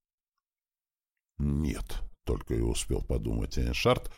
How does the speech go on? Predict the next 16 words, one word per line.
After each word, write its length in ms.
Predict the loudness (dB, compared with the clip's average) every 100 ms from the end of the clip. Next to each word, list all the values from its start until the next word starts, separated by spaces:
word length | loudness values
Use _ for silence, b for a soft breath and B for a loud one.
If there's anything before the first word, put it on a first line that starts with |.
| b 0
быстро 420 | 8 10 10 8
взглянув 500 | 8 8 10 8 4
на 80 | 4
хладнокровного 840 | 4 4 4 4 6 6 6 4 6
Эймора, 500 | 6 6 6 4 B B B 2
равнодушно 760 | 4 6 6 6 4 2 0
следившего 640 | 2 2 2 2 2 2
за 160 | 2 2
волком. 480 | 2 0 -4 -6 -8 _ _ _ _ _ _ _ _ _ _ _ _ _ _ _ _ _ _ _ _
Третий 360 | 0 2 4 2
принц 340 | 2 2 4
оскалился 640 | 2 2 2 4 4 4 4
и 80 | 6
шагнул 420 | 6 6 2 4
к 80 | 4
арене. 500 | 4 2 -2 -6